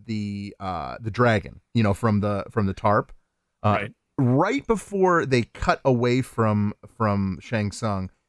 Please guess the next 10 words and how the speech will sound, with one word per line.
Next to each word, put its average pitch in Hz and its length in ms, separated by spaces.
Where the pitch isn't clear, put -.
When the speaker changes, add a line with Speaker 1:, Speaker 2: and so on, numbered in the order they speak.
Speaker 1:
he 214 240
makes 214 340
this 151 300
kind 160 440
of, 127 320
like, 117 260
gritting 139 480
teeth - 440
motion. 107 680
Uh, 117 180